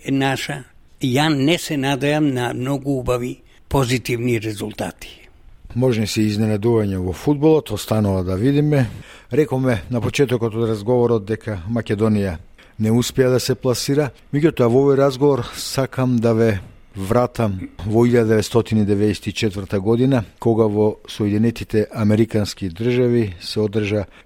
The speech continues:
Speaker 2: петнаесетото поред тогаш светско првенство. Ве враќам на тоа светско првенство, бидејќи знам дека бевте и вие таму присутен, меѓутоа и со една друга причина, бидејќи тогаш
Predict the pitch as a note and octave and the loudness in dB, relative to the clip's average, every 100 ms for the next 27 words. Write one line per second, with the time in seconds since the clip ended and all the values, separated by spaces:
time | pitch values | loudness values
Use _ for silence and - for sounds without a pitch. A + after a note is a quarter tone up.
0 | - A#2 A2 A2 - A#2+ A2+ - G2 - | -2 -2 0 0 0 0 0 -2 -4 0
1 | G2+ G#2+ - - - G2 G2 F#2 - - | 0 0 -2 -18 -12 -6 -4 -4 -8 -16
2 | - - G2 - F#2+ - A#2 A2 G2+ - | -18 -8 -8 -6 -10 -4 0 0 -2 -6
3 | F#2+ - - A#2+ A#2+ A#2+ B2 B2 A#2+ - | -8 -8 -10 -2 2 2 2 0 0 2
4 | B2 - B2 - A#2 B2 B2+ B2+ A2+ - | 0 0 -6 -2 -4 0 0 0 -2 -6
5 | B2+ A#2 - - A2+ A2+ A2 A2 G#2+ A2+ | -2 0 -2 -8 0 0 0 -2 0 2
6 | G#2+ - G2 G2+ G2 - F#2+ - - - | 2 0 -2 0 -2 -4 -6 -6 -16 -12
7 | F2+ F2+ A2 A2 A#2+ B2 A2 B2 A#2 C3 | -8 -2 0 2 2 2 0 -2 -2 -4
8 | - C#3 A#2+ _ - - G#2 G#2 A#2+ - | -4 -4 -4 _ -20 -4 -2 2 2 2
9 | A#2+ A2+ A2 - - - - - A2+ A2 | 2 2 0 -4 -20 -14 -10 0 2 2
10 | G#2+ A#2+ A#2 - A2+ - B2 A#2 G#2+ A2 | 2 2 2 0 -4 0 0 2 0 -2
11 | A#2 A2+ A#2 - B2 A#2 - | 0 0 -2 0 0 2 -2